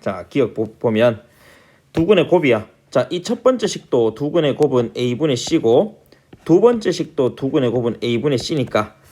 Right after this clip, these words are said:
요 기억은 어렵지 않게 풀 수 있지, 맞지? 기억은 둘 다, 그, 두근의 곱은 서로 같다, 맞는 말이지? 자, 니은부터 한번 보자. 니은에 A씨가 영보다 크면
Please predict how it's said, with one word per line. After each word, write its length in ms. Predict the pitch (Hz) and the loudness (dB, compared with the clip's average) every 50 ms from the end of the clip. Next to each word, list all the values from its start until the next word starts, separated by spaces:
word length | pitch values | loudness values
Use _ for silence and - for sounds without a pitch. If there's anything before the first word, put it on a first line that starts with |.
| - _ _ - | -20 _ _ -4
요 100 | 117 117 | -4 0
기억은 480 | - 160 165 151 143 143 156 175 180 | 2 4 4 6 6 4 2 2 2
어렵지 320 | 151 - 170 147 - - 131 | 0 0 -2 -2 -2 -4 -4
않게 240 | 123 110 - 139 | -4 -4 -6 -6
풀 140 | - 147 135 | -6 -6 -6
수 100 | 131 143 | -4 -2
있지, 220 | 135 120 - - 110 | -4 -4 -2 -2 -4
맞지? 460 | 113 107 - - 113 123 143 156 156 - | -4 -2 0 0 2 2 2 2 0 0
기억은 280 | 143 131 113 117 110 | 0 0 0 0 -2
둘 120 | 107 117 117 | -2 -2 0
다, 160 | - 117 - - - - _ _ _ _ | 0 -2 -2 -6 -16 -16 _ _ _ _
그, 380 | - 113 113 110 110 107 107 107 | 0 2 2 4 4 2 2 0
두근의 280 | 131 131 135 131 127 | 0 0 2 2 4
곱은 160 | 120 117 110 | 4 2 2
서로 180 | 107 110 120 117 | 0 -2 0 0
같다, 220 | 120 127 - 110 | 0 0 0 0
맞는 200 | 104 101 104 117 | -2 0 0 0
말이지? 440 | 123 131 131 127 113 113 123 156 175 - - - _ _ - - - _ _ _ | 2 2 2 2 2 2 2 2 0 -2 -8 -20 _ _ -20 -20 -20 _ _ _
자, 320 | - 120 107 87 87 113 123 | -4 -2 -2 -2 -6 -6 -2
니은부터 400 | 139 175 196 190 165 - - 120 | -2 0 0 0 -2 -4 -6 -6
한번 100 | 110 104 | -4 -2
보자. 480 | 110 107 104 104 107 123 151 165 - - _ _ _ _ _ _ - | 0 0 2 2 4 4 2 0 -2 -8 _ _ _ _ _ _ -14
니은에 640 | - 113 123 135 139 131 120 120 139 135 117 - - _ _ _ _ _ _ _ _ - - _ _ _ _ _ _ _ _ - - - _ _ _ - - | -8 -4 0 0 2 2 2 2 0 0 -2 -4 -10 _ _ _ _ _ _ _ _ -20 -20 _ _ _ _ _ _ _ _ -18 -18 -18 _ _ _ -8 -4
A씨가 640 | 135 123 127 127 127 - - 196 214 202 175 151 127 | -2 0 0 -2 -2 -4 -4 0 2 2 4 4 2
영보다 460 | 117 117 120 123 165 170 151 - - | 2 0 0 0 2 2 2 0 -2
크면 400 | - 165 151 170 165 123 - | -4 -2 0 0 0 0 -2